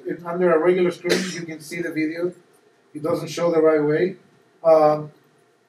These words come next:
in, the, in our coral farm, for those of you guys who don't know, we have a separate, separate building from our retail facility where we farm all of our corals. We do our receiving, uh, we do our cutting, we do our farming, we do our quarantining.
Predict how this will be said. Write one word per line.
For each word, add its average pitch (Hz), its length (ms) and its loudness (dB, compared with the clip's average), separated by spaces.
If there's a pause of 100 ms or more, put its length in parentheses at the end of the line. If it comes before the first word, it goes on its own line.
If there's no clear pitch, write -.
(220)
in, 180 160 -8
the, - 200 -2
in 180 120 0
our 175 220 2
coral 226 280 6
farm, 208 240 2
for 190 120 -2
those 185 300 2
of 175 140 -2
you 180 120 4
guys 175 260 0
who 160 100 -10
don't 165 240 -4
know, 180 340 0 (320)
we 151 100 -4
have 202 140 8
a 202 60 2
separate, 185 640 -2
separate 180 420 -2
building 165 400 2
from 156 200 -6
our 147 120 0
retail 170 340 -4
facility 185 500 -2
where 165 160 0
we 147 120 -4
farm 170 320 -2
all 160 140 0
of 160 80 -4
our 139 100 -4
corals. 170 460 -2 (440)
We 165 100 -12
do 175 100 0
our 165 120 4
receiving, 180 720 -2 (420)
uh, 160 320 4
we 156 100 -2
do 156 140 -2
our 143 160 0
cutting, 175 540 0
we 151 80 -2
do 160 200 -4
our 147 200 4
farming, 170 720 -2 (320)
we 156 100 -10
do 160 140 0
our 147 100 2
quarantining. 170 880 -2